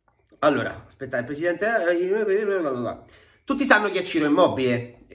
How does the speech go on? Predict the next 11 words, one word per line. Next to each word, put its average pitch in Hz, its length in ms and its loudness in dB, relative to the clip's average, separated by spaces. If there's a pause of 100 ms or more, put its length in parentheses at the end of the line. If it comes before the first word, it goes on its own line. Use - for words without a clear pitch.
questo - 280 -2
l'ha 143 80 2
scritto 143 260 -8
su 127 100 -6
Instagram, 110 500 -4
dentro 208 260 -2
il 220 40 -6
campo 254 280 0
e - 20 -2
soprattutto 143 480 -4
fuori. 71 260 -10